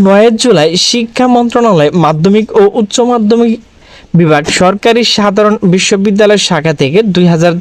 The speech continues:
চব্বিশ পঁচিশ শিক্ষাবর্ষের ভর্তি কার্যক্রম শুরু অনুমোদন দেয়া হয়। সিনিয়র সহকারী সচিব এ এস এম কাশেমের সই স-, করা স-, স্মারকে বলা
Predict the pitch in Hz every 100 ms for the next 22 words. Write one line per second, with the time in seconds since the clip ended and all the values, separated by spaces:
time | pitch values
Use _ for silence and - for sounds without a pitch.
0 | - 202 202 240 220 247 214 226 - 208
1 | 196 135 127 - 226 - - - - 170
2 | 180 180 220 226 208 185 185 170 214 220
3 | 214 220 233 202 190 156 165 233 165 180
4 | 175 165 120 - - - - - - 214
5 | 233 240 254 233 247 247 - 180 156 185
6 | 196 _ _ _ _ _ _ _ _ 220
7 | 226 247 180 143 196 - - - - _
8 | _ _ - 156 214 294 - - 180 196
9 | - 240 247 - - 165 160 - 233 -
10 | _ _ _ _ - 185 190 - - -
11 | - _ _ - _ _ _ - - -
12 | 185 202 208 240 190 185